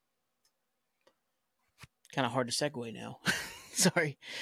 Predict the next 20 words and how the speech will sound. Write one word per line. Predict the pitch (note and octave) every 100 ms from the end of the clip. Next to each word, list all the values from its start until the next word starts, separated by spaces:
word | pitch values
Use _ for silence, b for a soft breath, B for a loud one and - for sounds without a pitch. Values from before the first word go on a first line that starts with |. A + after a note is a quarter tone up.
| B
Then | G#3+
we | G#3
go | F#3
right | F3+
into | F3
Tuesday, | - E3+ D3+ C#3+ C#3+
Boxing | C#3 C#3 - C#3
Day, | C3+ C3
so | B2+ C#3
we'll | C3
have | C3+
games | C3+ C3 B2+
on | B2+ A#2+
Tuesday | B2 C3+ B2 - B2
as | B2 C3
well. | D#3 D#3+ D3+ D3 - b b b b b _ _ _ _ _ _ _ _ _ _ _ _ _ _ _ _ _ _ _ -
We |
go | E3+ D#3
to |
Burnley. | C3 C3+ C#3 C3+ G#2 B2